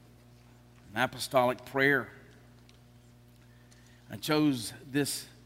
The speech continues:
text for a couple of reasons. Our first couple of forty-two plus years who have loved us so well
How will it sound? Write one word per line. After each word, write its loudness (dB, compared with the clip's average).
text 4
for -6
a -6
couple 4
of 0
reasons. 0
Our 8
first 2
couple 4
of -12
forty-two 0
plus 2
years 4
who 0
have -6
loved 10
us 2
so 4
well 8